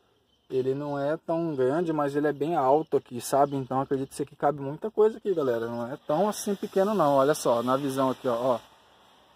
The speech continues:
Tá? Bem legal, tá? Deixa eu ver aqui, ó, ela, só pela questão da câmera de ré pra ver aqui, geralmente eles têm a,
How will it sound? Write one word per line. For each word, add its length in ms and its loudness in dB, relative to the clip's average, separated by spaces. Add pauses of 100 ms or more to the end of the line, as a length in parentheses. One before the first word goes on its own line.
(300)
Tá? 260 -2 (1800)
Bem 260 -12
legal, 380 4
tá? 200 -6 (1600)
Deixa 300 -14
eu 80 -6
ver 180 -2
aqui, 260 -4
ó, 220 4 (260)
ela, 800 -2 (880)
só 260 -10
pela 220 -2
questão 320 -6
da 100 2
câmera 380 -4
de 80 -6
ré 180 -4
pra 160 -2
ver 180 -4
aqui, 180 -8
geralmente 420 -2
eles 160 -4
têm 220 -10
a, 320 0